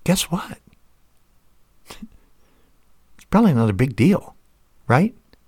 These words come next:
I probably need to endure it without protest or reaction. Just let it go. So if I can change it,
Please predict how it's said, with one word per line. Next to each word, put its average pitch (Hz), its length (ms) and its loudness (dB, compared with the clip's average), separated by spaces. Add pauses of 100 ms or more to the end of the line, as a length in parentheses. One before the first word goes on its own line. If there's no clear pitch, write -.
(880)
I 110 80 -4
probably 156 580 2
need 127 340 2
to 107 460 2 (320)
endure 135 580 6
it - 360 2 (560)
without 123 600 4 (180)
protest 107 840 2 (320)
or 127 120 4
reaction. 123 640 2 (440)
Just - 260 -4 (300)
let 147 120 4
it - 120 0
go. 202 400 -2 (1800)
So - 400 4 (540)
if 175 160 4
I 147 120 8
can 262 460 6
change 104 440 4
it, - 300 -4